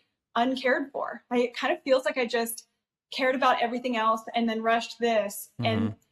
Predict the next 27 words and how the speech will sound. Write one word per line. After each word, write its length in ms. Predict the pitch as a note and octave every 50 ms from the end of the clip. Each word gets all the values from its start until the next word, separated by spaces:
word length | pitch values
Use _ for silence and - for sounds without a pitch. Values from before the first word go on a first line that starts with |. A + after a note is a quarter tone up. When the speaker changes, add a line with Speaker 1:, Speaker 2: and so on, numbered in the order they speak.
| _ _ -
Speaker 1:
that's 180 | - - F#4 -
what's 140 | F4+ F4 -
gonna 180 | E4+ D4+ D#4+
stand 400 | D#4 - - D4 C#4 E4 D4+ C#4
out, 320 | C#4+ F#4+ G4+ C4+ A#3 A3 -
<laughs> 40 |
you 140 | - C#4+ D4 - - -
know, 140 | D4 C#4+ C4+
when 140 | E4+ E4+ C4+
people 240 | D#4+ D#4 A#3+ C#4+
look 100 | C#4 D#4
at 60 | - B3+
this 80 | A#3
painting, 300 | - - D4 D#4 D4+ B3+
it's 120 | A3+ A3 -
like, 180 | A#3 G#3+ G#3 - _ _ _ _ _ _ _ _ _ _ _ _ -
"What, 320 | - B3 - - - _ _
what, 200 | - A#3 A3 - - A#3+
did 160 | G#3+ A#3 G#3+
you 100 | A#3 A#3
lose 180 | A#3+ D4+ D#4+ C#4
interest 340 | C#4+ D#4 D4+ - E4 E4 -
there 300 | C#4 C4 C#4 D4 D4+ C#4+
or 40 | C4+
something?" 340 | - - B3+ B3+ C#4+ C4+ C4
And 180 | A#3+ A#3+ A#3 - - _ _ _ _ _ _ -
so 140 | - -